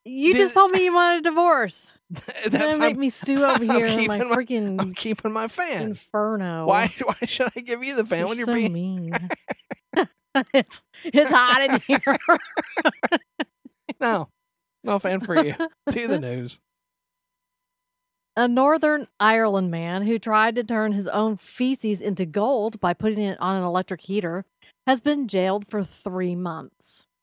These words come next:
Speaker 1: The bizarre experiment carried out by Paul Moran, thirty,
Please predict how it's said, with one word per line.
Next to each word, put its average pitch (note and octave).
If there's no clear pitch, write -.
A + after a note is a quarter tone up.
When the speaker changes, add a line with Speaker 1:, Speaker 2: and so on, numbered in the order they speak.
Speaker 1:
The G3
bizarre F#3
experiment F3
carried F3+
out F3
by D#3+
Paul F#3+
Moran, E3+
thirty, F3